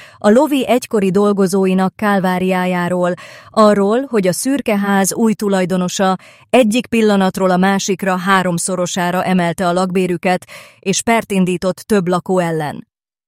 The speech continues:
Az eljárásokban az utcajogász képviseli őket,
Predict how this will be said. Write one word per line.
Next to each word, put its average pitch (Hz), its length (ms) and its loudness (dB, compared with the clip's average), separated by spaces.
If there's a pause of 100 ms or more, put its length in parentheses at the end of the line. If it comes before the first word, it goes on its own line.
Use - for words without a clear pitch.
(140)
Az 196 180 2
eljárásokban 202 1080 2
az 202 160 0
utcajogász 180 680 0
képviseli 175 680 -2
őket, 190 380 -2